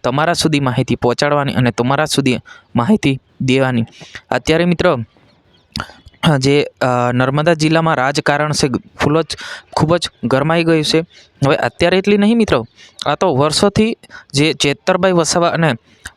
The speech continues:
અ, સાંસદ મનસુખભાઈ વસાવા પણ ખૂબ જ, ખૂબ જ એમનું જે ટક્કર જે છે ચાલે છે. ત્યારે સૌથી મોટા સમાચાર એ છે કે અત્યારે જે, અ, નિરંજન વસાવા, અ, ના ભાઈ એટલે કે નાના ભાઈ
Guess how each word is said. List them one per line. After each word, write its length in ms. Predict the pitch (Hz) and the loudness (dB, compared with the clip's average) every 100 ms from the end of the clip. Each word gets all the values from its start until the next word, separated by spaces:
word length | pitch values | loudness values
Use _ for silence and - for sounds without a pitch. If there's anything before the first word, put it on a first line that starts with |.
| - | -4
અ, 320 | 127 127 123 | -2 0 -2
સાંસદ 460 | 117 135 139 170 165 | -2 -2 -2 0 0
મનસુખભાઈ 500 | 143 139 170 160 165 | 0 0 0 0 2
વસાવા 360 | 139 - 160 | 0 0 0
પણ 220 | 160 156 - - - - | 0 -4 -6 -14 -8 -2
ખૂબ 280 | 151 156 | 2 2
જ, 140 | 180 - | 0 0
ખૂબ 260 | - 156 175 | 0 2 0
જ 160 | 160 - - _ - | -2 -12 -20 _ -4
એમનું 280 | 139 156 147 | 0 2 2
જે 100 | 139 | 0
ટક્કર 440 | 135 - 185 180 | -2 -4 0 0
જે 140 | 165 | 0
છે 160 | 151 160 | 2 0
ચાલે 400 | - 135 139 131 | 0 -2 0 0
છે. 140 | 120 117 _ - - | -2 -4 _ -20 -6
ત્યારે 260 | - 160 180 | 0 2 2
સૌથી 400 | - 139 139 190 151 - - | 0 0 2 0 0 -4 0
મોટા 320 | 135 139 160 | 2 2 -2
સમાચાર 460 | 156 156 151 147 - | -2 -2 0 -2 0
એ 140 | 160 | 0
છે 240 | 165 156 160 _ _ _ _ _ _ - - | 2 0 0 _ _ _ _ _ _ -20 -6
કે 100 | 147 | -4
અત્યારે 380 | 135 170 175 156 | -2 0 2 2
જે, 160 | 156 131 - - - - - | 0 -2 -8 -20 -20 -20 -6
અ, 40 | 123 120 120 120 _ _ _ - | -2 0 0 -4 _ _ _ -2
નિરંજન 460 | 135 147 175 170 175 | 0 2 2 2 2
વસાવા, 540 | 160 - 156 160 139 - - | 0 0 0 0 -2 -6 -4
અ, 60 | 131 127 123 123 123 | -2 0 0 0 0
ના 280 | 131 139 131 | 0 0 -2
ભાઈ 320 | 123 135 165 | -2 -2 0
એટલે 340 | 127 123 147 | 0 -2 -2
કે 60 | 147 | -2
નાના 320 | 135 127 151 | -2 0 -2
ભાઈ 280 | 123 143 | 0 -2